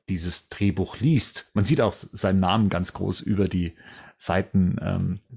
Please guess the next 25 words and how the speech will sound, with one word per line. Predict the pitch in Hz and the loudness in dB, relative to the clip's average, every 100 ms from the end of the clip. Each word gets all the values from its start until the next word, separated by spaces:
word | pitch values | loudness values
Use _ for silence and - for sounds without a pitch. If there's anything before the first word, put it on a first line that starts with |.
| - | -16
drüber | - 95 117 101 | -4 0 2 2
geschrieben | 90 - 104 90 | 0 -4 -2 -2
als | 90 90 | -4 -4
Wasserzeichen, | 95 - 101 95 87 82 90 | -2 -2 -2 -2 -4 -4 -2
damit, | 90 90 - - _ _ - | -2 -6 -10 -14 _ _ -12
falls | - 90 - | -4 -2 -2
dieses | 107 90 - | -2 -2 0
Drehbuch | 98 107 98 | 0 0 0
in | 98 | 0
ihrem | 87 71 | -2 -2
Hotel | 95 - 98 | -4 0 0
liegen | 95 101 131 | 2 2 0
bleibt | 90 90 - | 0 -4 -6
oder | 92 | -8
sowas, | 90 95 92 | -6 -6 -6
dann | - 90 | -4 -4
auch | 82 | -4
ihm | 104 | -4
zugeordnet | - 104 101 95 95 - | -2 -2 -2 -2 -4 -6
werden | 87 90 | -6 -4
kann, | 92 | -4
wer | 90 | -4
da | 87 | -4
so | 87 | -4
rumschlammt. | 87 107 - 87 87 | -2 -2 -2 -2 -4